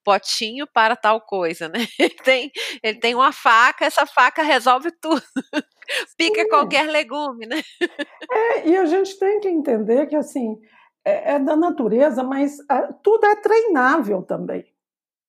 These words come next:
Speaker 2: Então, provavelmente, com a sensibilidade dele, ele vem treinando esse outro olhar, evoluindo, né? Que eu acho que é o que os homens precisam fazer.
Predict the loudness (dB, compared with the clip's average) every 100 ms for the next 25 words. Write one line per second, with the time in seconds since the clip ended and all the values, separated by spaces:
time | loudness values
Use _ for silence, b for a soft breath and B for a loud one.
0 | _ -2 -2 -2 -2 0 0 -2 -4 -4
1 | -4 -4 -2 -2 -2 -4 -4 -2 -2 -2
2 | -4 -6 -4 -2 0 -2 -2 -6 -6 -6
3 | -8 -8 -8 -6 -4 -2 -2 -2 -4 -4
4 | -6 -8 -10 -10 -10 -10 -8 -6 -6 -6
5 | -6 -2 -2 0 -2 0 0 0 0 -2
6 | -4 -8 -6 -8 b b b b _ -2
7 | 0 0 0 0 -2 -6 -4 -2 0 -2
8 | -4 -6 -4 -4 -4 -6 -8 -8 -6 -8
9 | -10 -8 -8 -10 -10 -8 -8